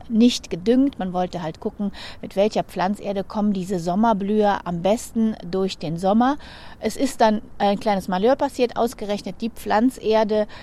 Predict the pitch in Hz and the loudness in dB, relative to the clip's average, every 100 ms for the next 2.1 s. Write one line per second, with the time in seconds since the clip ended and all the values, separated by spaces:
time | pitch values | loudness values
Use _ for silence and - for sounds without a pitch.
0 | - 196 196 202 190 - 190 196 180 208 | -8 -4 2 2 2 -4 -2 0 0 -2
1 | - 180 - 208 180 180 202 - - 190 | -4 -8 -6 -8 -6 -2 -2 -2 -6 -4
2 | 185 | -4